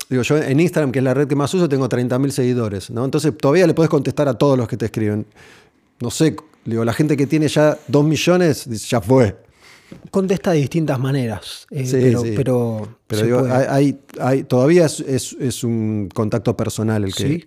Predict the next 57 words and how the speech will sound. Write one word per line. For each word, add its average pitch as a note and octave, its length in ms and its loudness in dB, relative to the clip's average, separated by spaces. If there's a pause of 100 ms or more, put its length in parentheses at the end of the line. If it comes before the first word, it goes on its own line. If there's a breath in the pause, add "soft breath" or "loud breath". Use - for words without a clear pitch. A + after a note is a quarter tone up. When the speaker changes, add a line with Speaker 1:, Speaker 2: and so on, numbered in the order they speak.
Speaker 1:
el A2 160 -6
que C3+ 100 -4
Speaker 2:
sí. C#3+ 80 -6
Speaker 1:
yo G#2+ 80 -4
tengo G#2+ 320 -4
con, G2 160 -4
Speaker 2:
Ese C#3+ 220 -2
es - 80 -4
clave, C#3 480 -4 (260 soft breath)
es - 80 -20
Speaker 1:
con G#2+ 140 -4
la G#2+ 60 0
Speaker 2:
clave. B2 120 -2
Speaker 1:
gente A#2 140 0
que, A2+ 240 -2
que B2 100 -2
a B2+ 60 2
veces, D#3+ 480 -2
mucha D3 340 0
gente D#3+ 180 0
me C#3+ 60 0
dice, B2+ 140 -2
"No C3+ 160 0
me C#3+ 80 0
animaba C#3+ 500 2
y B2+ 60 0
finalmente B2 480 -2
te A2 100 -2
escribí". C3+ 640 -2 (680 loud breath)
Otra E3+ 220 4
gente E3 240 2
que, A#2+ 260 0
que G#2+ 420 -4
escribe D3 840 0
y, - 220 -18
y A2+ 220 -6 (1400)
ya C3+ 180 0
no D3 80 2
estoy D3+ 380 0
para C3 200 2
contestarle A#2+ 480 0
absolutamente B2+ 680 2
a G#2+ 80 0
todo C3+ 320 4
el C3 80 2
mundo C#3+ 320 0
porque A2 160 -2
hay G#2 60 -4
gente A#2+ 220 -2
que G#2 60 0
escribe G#2 300 0
cosas G2 240 0
que G2 100 -6
no G2+ 120 -4
vale G#2 180 -2
la G2 120 -2
pena G2+ 380 -2